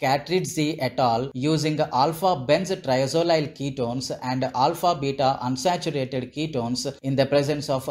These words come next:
ammonium acetate in refluxing acetic acid in good yields. Fused two three four six tetra substitute pyridines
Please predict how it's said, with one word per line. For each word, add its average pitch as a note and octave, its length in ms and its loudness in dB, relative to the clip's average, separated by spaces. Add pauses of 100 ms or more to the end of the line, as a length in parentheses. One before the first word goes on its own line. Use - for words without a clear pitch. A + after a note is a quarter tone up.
ammonium D#3 500 0
acetate B2 640 -4
in C#3 160 -2
refluxing D3 720 0
acetic E3 360 -2
acid B2 380 0
in B2+ 300 -4
good B2 240 -2
yields. G#2+ 640 -8 (140)
Fused G#3 460 2 (200)
two G#3+ 220 2
three G3+ 180 0
four F3 240 -2
six F#3 300 -4
tetra E3 520 0
substitute D#3+ 720 -2
pyridines C#3+ 760 -2